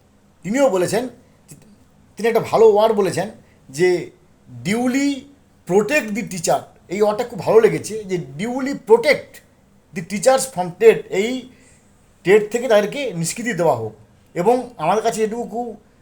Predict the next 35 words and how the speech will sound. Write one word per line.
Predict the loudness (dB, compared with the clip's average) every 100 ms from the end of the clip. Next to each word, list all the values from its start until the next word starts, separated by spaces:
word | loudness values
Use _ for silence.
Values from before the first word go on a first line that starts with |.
| _ _ _ _ -6
খবর | 0 2
আছে | 0
যে | -2
সম্ভবত | -6 -4 -2 2 4 4 2
আজকে, | 0 0 0 0 0 -2
সম্ভবত | -6 2 4 4
বলছি, | 2 -4 -6 -10 -8
সম্ভবত, | -6 -4 -2 -2
আহ, | -2 -4 -12 _ _ -4 -4 -4 -10 _ -2
পাঞ্জাবের | 0 4 4 4 -2 -6 _ _ _ _
হরসিমরত | 2 2 4 2 0 4 4 2 0
কৌর | 4 4
বাদল, | 2 0 2 2 -2 -12 _ _ _ _ 0
হরসিমরত | 0 0 -4 0 0 0 -4
কৌর | -4 -4
বাদল | -2 -2 0 -2 -6 _ _ _ _
তিনিও | -6 2 4
বোধহয় | 4 2 0 0 -2 0
টেট | 0 0
নিয়ে | -2 -4
বলবেন, | -2 -2 0 0
এইটুকু | -2 -6 -10
খবর | -8 -4
আমাদের | 0 0 0
কাছে | -4 -4
আছে। | -6 -6 -10 -14 _ _ -10
যদি | -8
ভুল | -6 0 2
হয় | 2
ক্ষমা | 0 -2
প্রার্থী, | 0 -4 -6
যেটুকু | -12 -6 -4
এখনও | -2 -4
পর্যন্ত | -8 -10
তিনি | -12 -10 -12